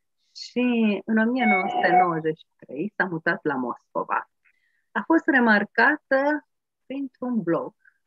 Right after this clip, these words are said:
în care, um, avea un personaj, um, feminin, un copil,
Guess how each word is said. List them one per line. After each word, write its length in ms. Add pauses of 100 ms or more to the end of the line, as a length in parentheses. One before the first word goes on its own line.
(720)
în 140
care, 580 (500)
um, 560
avea 240
un 100
personaj, 680 (880)
um, 840
feminin, 640 (280)
un 180
copil, 480